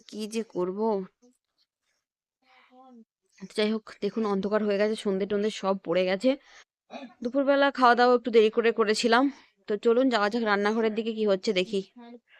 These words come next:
তো এই যে রান্নাঘরে চলে এলাম, এখানে মা হচ্ছে রুটি বানাচ্ছে।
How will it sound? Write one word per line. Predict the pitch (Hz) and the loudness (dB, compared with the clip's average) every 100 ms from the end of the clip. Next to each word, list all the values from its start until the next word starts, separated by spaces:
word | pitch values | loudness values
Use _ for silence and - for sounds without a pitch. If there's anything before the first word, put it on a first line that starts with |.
| _ _ _ | _ _ _
তো | 277 | 0
এই | |
যে | 254 | 2
রান্নাঘরে | 269 247 247 247 254 | 4 4 2 2 0
চলে | 254 240 220 | 0 0 0
এলাম, | 220 226 220 | 0 -2 -2
এখানে | 214 214 220 | -4 -4 -4
মা | 214 202 196 | -2 0 0
হচ্ছে | 208 190 226 | -2 -4 0
রুটি | 202 196 | 0 2
বানাচ্ছে। | 196 190 196 190 - | 0 0 0 -2 -6